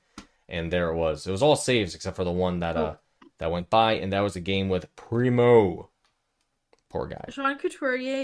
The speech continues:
Speaker 2: is younger than me.
Speaker 1: Is he? He's so tired.
Speaker 2: Yeah, he's, he's,
Speaker 1: If he's younger
Speaker 2: uh,
Speaker 1: than you, then he's
Speaker 2: December
Speaker 1: younger than me.
Speaker 2: seventh, nine-, <gasps> he, we were born in the same city. He's also from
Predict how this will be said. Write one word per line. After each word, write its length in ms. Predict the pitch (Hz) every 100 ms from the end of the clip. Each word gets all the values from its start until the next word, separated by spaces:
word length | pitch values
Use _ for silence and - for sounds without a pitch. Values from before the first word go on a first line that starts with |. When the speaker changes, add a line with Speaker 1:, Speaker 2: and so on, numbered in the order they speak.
| 240
Speaker 2:
is 140 | 254
younger 360 | 240 220 214 233
than 220 | 233 220
me. 320 | 208 269 - _ _ _ _ _ _ _ _ _ _ _ _ _ _ _ _ _ _ _ - -
Speaker 1:
Is 120 | 110
he? 60 | 285
He's 80 | 185 _ _ _ _ _ _ -
so 160 | 147
tired. 280 | - - -
Speaker 2:
Yeah, 60 | 285
he's, 200 | 269 285 - _ _ _ _
he's, 140 | 302 180
Speaker 1:
If 60 |
he's 80 | 113
younger 260 | 160 220 147
Speaker 2:
uh, 20 | 113
Speaker 1:
than 140 | 127
you, 140 | 156
then 160 | 110 92
he's 120 | 90
Speaker 2:
December 240 | - 120 -
Speaker 1:
younger 20 |
than 100 | 247
me. 60 | 254 247
Speaker 2:
seventh, 120 | -
nine-, 200 | 240 240 - - -
<gasps> 240 | 302 -
he, 120 | -
we 120 | 302 403
were 140 | 415
born 220 | 349 403 440
in 80 | 403
the 80 | 381
same 340 | - 359 370
city. 260 | 359 381 311
He's 180 | 311 -
also 420 | 285 320 359 339
from 420 | - 311 302 285